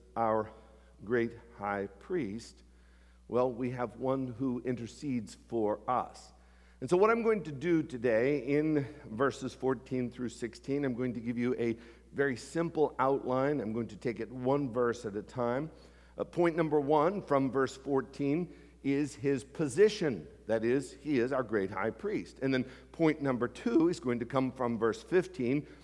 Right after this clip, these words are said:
and that is his passion. And what is his passion? Well, his passion is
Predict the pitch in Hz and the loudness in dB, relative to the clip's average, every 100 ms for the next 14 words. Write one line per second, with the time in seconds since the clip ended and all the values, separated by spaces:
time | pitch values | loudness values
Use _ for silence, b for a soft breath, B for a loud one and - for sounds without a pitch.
0 | B - 139 131 131 127 143 131 - - | B 0 4 4 4 -2 -2 -4 -6 -4
1 | 180 185 180 233 139 156 120 127 110 127 | 0 0 0 -2 0 0 2 0 0 -6
2 | 120 - 120 120 - 170 131 120 117 - | -6 -2 0 0 -2 -2 0 -2 -4 -6
3 | 139 165 - 143 135 117 135 | -2 -2 -2 -2 0 2 2